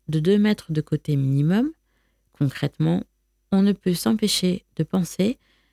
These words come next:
à ce qui est un véritable travail de sculpture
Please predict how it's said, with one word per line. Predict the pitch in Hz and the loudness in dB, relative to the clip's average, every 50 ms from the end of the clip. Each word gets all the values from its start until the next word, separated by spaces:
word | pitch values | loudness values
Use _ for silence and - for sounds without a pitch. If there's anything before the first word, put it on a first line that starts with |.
| _ _ - | _ _ -2
à | 165 170 | -2 -2
ce | - | -2
qui | - - 196 | -2 -2 -2
est | 185 - - | -2 0 0
un | 151 151 | 0 0
véritable | 160 196 196 196 190 - 185 175 160 151 | 2 0 0 0 -2 -2 -4 -2 -2 -4
travail | - - - 185 185 196 185 | -6 -4 -4 0 0 0 0
de | 160 156 | 0 -2
sculpture | 151 - _ - 156 - - - - 165 156 139 - | -6 -6 _ -8 -10 -8 -8 -4 -2 -2 -2 -2 -6